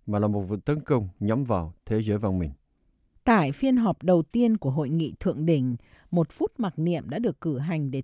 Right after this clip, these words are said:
Speaker 2: tưởng nhớ tất cả các nạn nhân của chủ nghĩa khủng bố. Vụ tấn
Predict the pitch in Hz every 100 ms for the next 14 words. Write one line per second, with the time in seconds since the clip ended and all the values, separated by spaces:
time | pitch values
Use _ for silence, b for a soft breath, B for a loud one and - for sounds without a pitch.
0 | - 165 127 131 143 214 - - - 185
1 | 139 120 226 247 147 143 202 180 135 123
2 | 135 123 139 - - 123 113 135 160 320
3 | _ _ b b b b 196 190 - 196